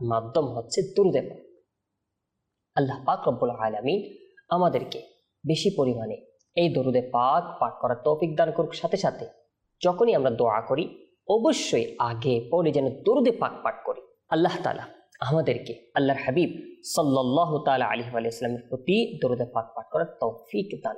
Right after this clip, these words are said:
করুক। সাল্লু আলাল হাবিব সাল্লাল্লাহু তাআলা আলা মুহাম্মদ সাল্লাল্লাহু তাআলা আলাইহি ওয়া আলিহি ওয়া সাল্লাম, সালাতান ওয়া সালামান আলাইকা ইয়া রাসূলুল্লাহ। প্রিয় মাদানী চ্যানেল দর্শকবৃন্দ, আসুন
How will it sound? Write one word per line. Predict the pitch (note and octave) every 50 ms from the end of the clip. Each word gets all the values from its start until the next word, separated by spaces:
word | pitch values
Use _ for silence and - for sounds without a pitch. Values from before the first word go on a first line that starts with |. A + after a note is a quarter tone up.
| -
করুক। | - - - - - - - -
সাল্লু | F#3 E3 C#3+ B2+ B2+ B2+ E3+ B3 C4+
আলাল | A#3 F3+ F3+ E3+ D#3
হাবিব | D3+ D#3 - D3 C#3 D3 F3 G#3 A#3+ C4 B3+ - - -
সাল্লাল্লাহু | - E3 C#3 C3 B2+ A#2 A2+ A2+ A#2+ C3+ D#3 F3+ F3+ F3 E3+ F3 F3
তাআলা | C#3 B2 A#2 A2 A2+ A2
আলা | G#2 G#2+ A2+ B2 C3+ C#3+
মুহাম্মদ | D3 D3+ - - E3+ E3+ F3 F3 E3+ F3 - - - - - - _ _ _ -
সাল্লাল্লাহু | - - - D3 C3+ B2+ A#2+ B2 B2 B2 B2
তাআলা | B2 A#2+ A#2+ A#2 A2+
আলাইহি | A2 A#2 A#2+ B2 A#2
ওয়া | A#2+ A#2
আলিহি | A#2 A2+
ওয়া | A2+ A#2
সাল্লাম, | A#2 - - C#3 C3+ C#3 D3 C#3+ C3+
সালাতান | - - C#3+ C#3+ D3 C#3 - C#3 C3
ওয়া | B2+ B2+
সালামান | B2+ - A#2+ A#2+ B2+ C3+ C#3 C#3 C3+ B2 A2+ - - - - _ -
আলাইকা | A#2+ A#2+ B2 C#3 E3+ E3+ - - -
ইয়া | B2 A#2 A#2 A2 A2 - - -
রাসূলুল্লাহ। | C#3 - - - - - F3+ F3 F3 D#3+ C3 A#2 A2 G#2+ - - B2+ B2+ B2+ B2 B2 A#2+ A2+ A2 - - - -
প্রিয় | - A#3 A#3+ A#3 G#3
মাদানী | C#3+ C3+ D3 D3 D3 D3 D3
চ্যানেল | - C#3+ B2 A2+
দর্শকবৃন্দ, | A#2+ - - - A2+ - - A2 A2 - - -
আসুন | - D3+ D#3 - - A3 G#3+ G#3 G#3 G3+ -